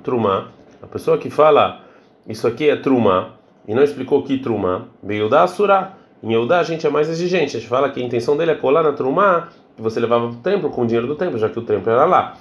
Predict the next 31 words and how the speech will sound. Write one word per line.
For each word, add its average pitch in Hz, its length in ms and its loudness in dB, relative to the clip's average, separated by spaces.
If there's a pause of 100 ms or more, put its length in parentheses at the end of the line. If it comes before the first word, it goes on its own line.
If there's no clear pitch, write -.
(440)
E 113 80 -6
no 117 100 2
Galil, 123 280 4
no 156 100 4
norte, 208 380 2
muta 175 240 0
é 147 100 4 (100)
permitido. 190 640 0 (280)
Sheila 175 240 0
Shema 165 240 2
Galil, 196 320 2
Makirin, 175 420 -2 (160)
eh, 139 340 0
eh, 135 60 -2 (220)
Trumá 127 240 2
Tareshká. 147 500 2 (380)
Porque 127 500 2 (340)
já 139 240 2
que 180 100 -4
eles 143 100 -2
estão 165 160 -2
muito 175 200 0
longe 226 260 4
de 220 60 4
Jerusalém, 156 560 2
então 160 200 -4
em 185 80 -2
geral, 175 320 0
quando 175 140 -4
eles 160 140 -8
falam 170 300 0